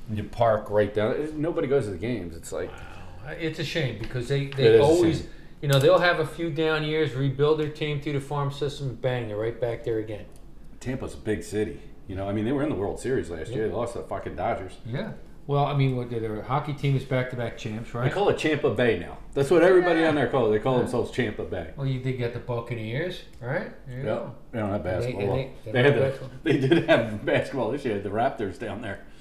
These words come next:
Speaker 2: Yeah.
Speaker 1: They
Speaker 2: There you
Speaker 1: did.
Speaker 2: go. Yeah.
Speaker 1: So, but
Speaker 2: Good.
Speaker 1: yeah, it's, uh, I don't know. I do like the Buccaneers, though. You know what I mean? Like, I will follow
Speaker 2: Okay.
Speaker 1: them a little bit just from all my time down there. But no, not gonna. Hey, I,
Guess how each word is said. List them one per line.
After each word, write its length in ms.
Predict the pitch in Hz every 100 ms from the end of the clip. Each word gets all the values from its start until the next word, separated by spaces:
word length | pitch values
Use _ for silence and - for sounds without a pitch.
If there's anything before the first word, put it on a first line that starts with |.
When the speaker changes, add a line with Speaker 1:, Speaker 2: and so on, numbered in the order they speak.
| -
Speaker 2:
Yeah. 280 | 131 139 196 - - -
Speaker 1:
They 100 | 139
Speaker 2:
There 0 |
you 80 | 117
Speaker 1:
did. 120 | 147 151
Speaker 2:
go. 240 | - - 120
Yeah. 160 | 127 - - - -
Speaker 1:
So, 260 | 95 92 95 - -
but 100 | 107
Speaker 2:
Good. 80 | 107
Speaker 1:
yeah, 220 | 120 117
it's, 180 | 107 -
uh, 300 | 113 107 101 - - - - - - - - -
I 100 | 110
don't 160 | 107
know. 60 | 120
I 140 | 147
do 440 | 151 131 143 143 131
like 600 | 110 110 110 - 98 92
the 140 | 98
Buccaneers, 600 | 85 95 - 87 82 73
though. 180 | - 69 - - - -
You 100 | 107
know 60 | 104
what 100 | 101
I 20 |
mean? 160 | 107 104
Like, 160 | 92
I 100 | 95
will 480 | 95 110 104 98 92 - - -
follow 360 | 98 98 101
Speaker 2:
Okay. 120 | 98
Speaker 1:
them 160 | 101 98
a 60 | 95
little 240 | 104 104
bit 360 | 98 104 - - - - -
just 220 | 95 -
from 140 | 92 87 87
all 200 | 104 95
my 160 | 90 90
time 320 | - 95 92
down 180 | 95 95
there. 160 | 98 90
But 280 | 98 85 -
no, 120 | 104 - - - - 98
not 100 | 92
gonna. 140 | 101 - - - -
Hey, 140 | 123 110
I, 180 | 127